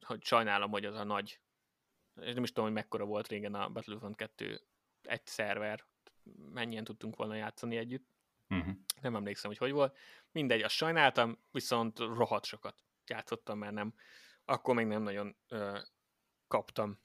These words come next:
Speaker 1: játékot, meg nem is volt olyan gépem, hogy modern játékokkal tudjak játszani, szóval
Speaker 2: Mhm.
Speaker 1: Battlefront kettővel szerintem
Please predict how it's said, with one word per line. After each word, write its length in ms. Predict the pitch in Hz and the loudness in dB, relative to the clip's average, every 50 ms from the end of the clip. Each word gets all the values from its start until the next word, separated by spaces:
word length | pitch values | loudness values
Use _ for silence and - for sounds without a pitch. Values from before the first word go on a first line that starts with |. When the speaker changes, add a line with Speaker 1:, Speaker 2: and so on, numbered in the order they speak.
| _ _ _ _ _ _ _ _ | _ _ _ _ _ _ _ _
Speaker 1:
játékot, 580 | - 123 120 117 117 - - 139 139 - - - | -4 0 0 2 2 2 2 2 2 2 -2 -2
meg 100 | 120 117 | -2 -2
nem 120 | 120 117 | 0 0
is 100 | 113 110 | 0 0
volt 200 | - - 110 - | 0 -2 0 0
olyan 160 | 117 110 113 113 | 0 0 0 -2
gépem, 320 | 110 107 104 - 110 110 | -4 -4 -2 -2 -2 -2
hogy 120 | 110 107 | -2 -2
modern 280 | 107 110 110 107 104 101 | 0 0 0 0 -2 -4
játékokkal 520 | 101 104 101 - 117 - 120 110 - 113 | -4 -6 -4 -4 -6 -6 -6 -6 -6 -6
tudjak 300 | 107 - 113 110 104 - | -4 -4 -6 -6 -6 -4
játszani, 360 | - 113 120 127 - 151 139 135 | -2 -2 -2 -2 0 0 0 0
szóval 360 | - - 120 113 110 107 110 110 117 - _ _ _ _ _ _ _ _ _ _ _ _ _ _ _ _ _ - | 0 0 0 2 4 2 2 0 -4 -10 _ _ _ _ _ _ _ _ _ _ _ _ _ _ _ _ _ -18
Speaker 2:
Mhm. 140 | 208 196 | -8 0
Speaker 1:
Battlefront 480 | - 143 123 101 98 - - 120 113 110 | 4 4 6 6 4 2 2 0 0 2
kettővel 500 | - 123 117 - - - 127 120 120 113 | 2 0 0 0 0 0 4 4 4 4
szerintem 560 | - - 123 113 113 113 - 113 110 113 - | 2 0 -2 0 0 0 0 0 0 -2 -6